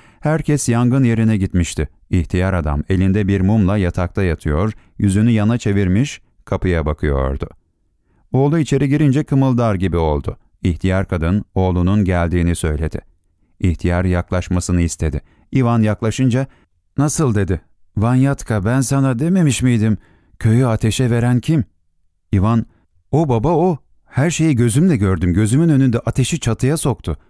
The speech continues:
Eğer önce onun tutuşturduğu sap demetini çıkarıp ayaklarımın altında söndürüverseydim bunların hiçbiri olmayacaktı."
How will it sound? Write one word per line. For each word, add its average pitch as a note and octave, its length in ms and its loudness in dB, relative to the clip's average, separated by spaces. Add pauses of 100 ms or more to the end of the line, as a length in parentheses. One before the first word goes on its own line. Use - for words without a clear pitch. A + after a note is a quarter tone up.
(280)
Eğer D#3+ 220 2
önce D#3+ 240 2
onun C#3 220 2
tutuşturduğu B2 600 0
sap B2 260 -2
demetini A#2+ 400 2
çıkarıp A#2 360 -2 (360)
ayaklarımın D3+ 600 0
altında C#3+ 420 2
söndürüverseydim F3 840 0
bunların F3+ 300 2
hiçbiri F#3 300 0
olmayacaktı." F3 720 0